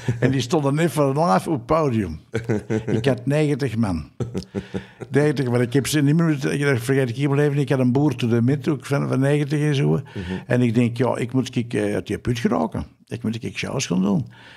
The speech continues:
Speaker 1: En dan ben ik met Gaston de Leeuw een aantal shows er gedaan. En ook met de mannen, zoals Jeff van Uitsel en zo, iedere keer het programma. En met Urbain. En Urbain, die kwam van ver de kassa een kaart kopen. Ik zeg, "Je moet geen kaart kopen, we gaan met zo'n binnen, maar we moeten langs nacht er binnenkomen, kom."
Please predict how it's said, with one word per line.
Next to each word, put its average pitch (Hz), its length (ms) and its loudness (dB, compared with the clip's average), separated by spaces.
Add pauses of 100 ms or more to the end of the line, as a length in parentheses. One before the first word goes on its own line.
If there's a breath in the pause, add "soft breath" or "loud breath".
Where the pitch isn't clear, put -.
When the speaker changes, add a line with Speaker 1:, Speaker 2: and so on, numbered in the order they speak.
(120 loud breath)
Speaker 1:
En 120 100 2
dan 123 100 4
ben 131 80 4
ik 131 100 2
met 127 140 0
Gaston 117 320 -2
de 107 80 0
Leeuw 113 260 0
een 123 120 0
aantal 123 200 -2
shows 131 340 -4
er 131 100 -2
gedaan. 131 400 -2
En 113 200 2
ook 120 140 0
met 131 160 0
de 110 80 -2
mannen, 117 520 -2
zoals 98 420 -4
Jeff 104 180 -2
van 92 160 -2
Uitsel 104 280 -4
en 110 120 -2
zo, 117 220 0
iedere 110 280 -2
keer - 120 -20
het 113 100 -4
programma. 110 380 -4
En 127 160 2
met 127 260 2
Urbain. 95 480 -4 (540 loud breath)
En - 100 -4
Urbain, 120 480 0 (560 loud breath)
die 117 140 0
kwam 117 220 0
van 113 160 2
ver 123 240 2
de 110 120 -2
kassa 127 480 0
een 117 140 -6
kaart 123 340 0
kopen. 101 380 -4
Ik 98 80 -14
zeg, 110 120 -4
"Je 107 100 -2
moet 107 160 -2
geen 101 180 -4
kaart 120 320 -2
kopen, 123 260 0
we 117 60 2
gaan 113 120 2
met 107 180 0
zo'n 120 280 0
binnen, 104 240 0
maar 104 80 0
we 98 60 0
moeten 104 180 -4
langs 92 140 -4
nacht 107 260 -4
er 95 100 -6
binnenkomen, 85 520 -2
kom." 87 220 -2